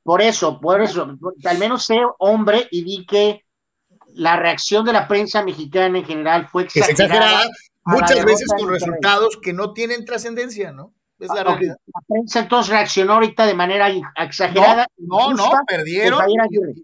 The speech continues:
Speaker 2: perdieron, perdieron. Pero yo, y, y, y están eliminados y es un
Speaker 1: Pero
Speaker 2: fracaso.
Speaker 1: ¿por qué lo, por qué lo
Speaker 2: Clarito.
Speaker 1: pones en la palestra,
Speaker 2: No estoy
Speaker 1: pues? ¿Por qué
Speaker 2: poniendo
Speaker 1: lo
Speaker 2: nada
Speaker 1: pones?
Speaker 2: más. Yo lo único que te estoy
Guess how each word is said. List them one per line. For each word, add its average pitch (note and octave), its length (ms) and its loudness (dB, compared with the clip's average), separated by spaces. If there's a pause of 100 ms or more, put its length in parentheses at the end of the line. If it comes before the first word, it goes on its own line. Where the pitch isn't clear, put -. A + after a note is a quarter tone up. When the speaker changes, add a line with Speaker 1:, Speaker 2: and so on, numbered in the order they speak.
(100)
Speaker 2:
perdieron, F3+ 840 -4
perdieron. D3+ 680 -4 (480)
Pero D3+ 240 -2
yo, D#3 120 -4 (160)
y, E3 80 -8
y, E3+ 300 -10
y D#3 120 -6
están G3+ 260 -2
eliminados B3 560 -4
y G#3 80 -6
es G#3+ 100 -4
un G#3+ 80 -6
Speaker 1:
Pero G#3+ 100 0
Speaker 2:
fracaso. - 220 -2
Speaker 1:
¿por - 140 -6
qué B3+ 160 0
lo, D4 260 2
por A#3 200 0
qué C#4 140 2
lo D4+ 200 2
Speaker 2:
Clarito. D4 260 4
Speaker 1:
pones D4+ 260 -2
en A#3 100 -8
la A3 160 0
palestra, A#3+ 600 0
Speaker 2:
No F#3 60 -2
estoy F3+ 160 -10
Speaker 1:
pues? C4 120 -6
¿Por - 0 -
qué G3 60 -2
Speaker 2:
poniendo C4+ 280 -2
Speaker 1:
lo C#4 120 0
Speaker 2:
nada C#4 160 4
Speaker 1:
pones? C#4 140 -2
Speaker 2:
más. - 240 -14 (260)
Yo F3 80 -4
lo A3+ 80 -2
único C4 160 -10
que A#3+ 80 -4
te A#3 120 -8
estoy A#3 300 -2